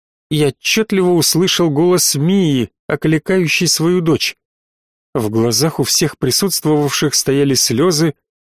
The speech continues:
в лицах читалось выражение мучительного экстаза.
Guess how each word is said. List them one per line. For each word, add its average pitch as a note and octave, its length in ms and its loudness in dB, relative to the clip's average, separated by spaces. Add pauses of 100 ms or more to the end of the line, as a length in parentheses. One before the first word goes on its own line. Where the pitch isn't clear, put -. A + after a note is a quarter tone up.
(140)
в A#2 140 -2
лицах E3 460 -2
читалось D3+ 480 0
выражение D3 560 0
мучительного D#3+ 960 0
экстаза. A#2+ 640 -4